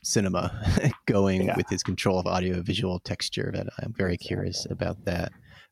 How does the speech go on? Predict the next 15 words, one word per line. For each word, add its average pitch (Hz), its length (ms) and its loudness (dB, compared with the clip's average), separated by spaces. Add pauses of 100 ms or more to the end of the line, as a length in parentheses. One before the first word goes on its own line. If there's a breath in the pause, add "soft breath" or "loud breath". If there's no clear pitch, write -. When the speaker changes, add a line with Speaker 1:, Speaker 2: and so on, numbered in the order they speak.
Speaker 1:
Um, 87 300 -8 (120)
I 120 120 0
don't, 135 180 0
I, 127 200 2 (220 loud breath)
I 117 120 2
know, 143 440 4 (480 soft breath)
I, - 160 -6
I 110 100 2
know 113 140 2 (300)
pe-, 113 80 -2 (180)
people 113 240 0
hate 107 160 2 (460)
mentioning 104 480 0
it 95 80 0
about 98 240 0